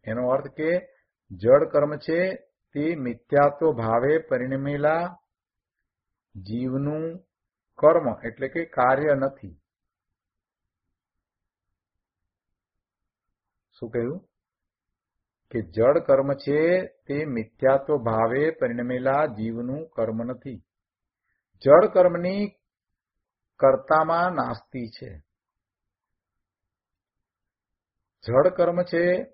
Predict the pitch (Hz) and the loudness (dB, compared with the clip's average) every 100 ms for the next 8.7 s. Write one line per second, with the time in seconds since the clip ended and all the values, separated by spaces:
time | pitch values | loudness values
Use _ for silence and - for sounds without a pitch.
0 | _ 127 131 170 196 170 160 156 147 123 | _ -6 -4 -4 0 0 0 -2 -4 -4
1 | 127 135 143 151 165 - _ _ _ _ | 0 2 4 4 0 -6 _ _ _ _
2 | _ - 139 143 175 180 175 170 170 170 | _ -10 -8 -6 -8 -2 0 0 -2 -8
3 | 175 _ _ _ _ _ _ _ _ _ | -14 _ _ _ _ _ _ _ _ _
4 | _ _ 110 104 127 131 151 156 156 - | _ _ -14 -8 -6 -4 -4 -4 -4 -8
5 | _ _ _ _ _ _ 101 107 117 147 | _ _ _ _ _ _ -6 0 2 2
6 | 147 160 147 156 151 147 139 143 143 143 | 2 -2 -2 -2 0 0 0 0 -2 -4
7 | 139 139 139 139 - _ _ 131 151 175 | -2 2 2 0 -4 _ _ 0 0 -2
8 | 175 156 127 110 - - | -2 0 0 -4 -8 -18